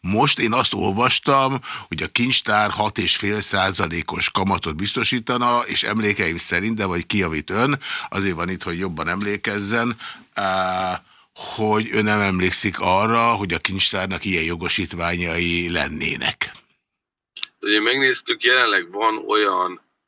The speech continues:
Speaker 2: számlánk, ami az kincstárnál van. Erre a számlánál nulla százalékkal állt a szulókamat. Tehát azért ez, ö, azt jelenti, hogy, hogy jelenleg nem ad ilyet. Az, hogy a jövőben,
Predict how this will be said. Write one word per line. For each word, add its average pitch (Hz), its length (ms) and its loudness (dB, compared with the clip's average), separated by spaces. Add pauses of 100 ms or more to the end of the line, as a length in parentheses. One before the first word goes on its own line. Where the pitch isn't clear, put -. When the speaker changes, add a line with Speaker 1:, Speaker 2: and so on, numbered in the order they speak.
(160)
Speaker 2:
számlánk, 95 800 0
ami 98 180 -2
az 92 200 2
kincstárnál 82 760 0
van. 78 260 -8 (880)
Erre 117 240 4
a 95 60 2
számlánál 104 640 4
nulla 98 300 0
százalékkal 85 640 0
állt 80 180 -4
a - 60 -10
szulókamat. - 640 -14 (960)
Tehát 85 180 -4
azért 95 320 4
ez, 98 180 2
ö, 107 220 4
azt 113 300 2
jelenti, 101 400 0
hogy, 104 380 0
hogy 98 360 -2
jelenleg 98 420 4
nem 98 160 0
ad 85 140 -2
ilyet. 80 220 -6 (340)
Az, 143 240 4
hogy 143 100 2
a 120 60 4
jövőben, 113 760 2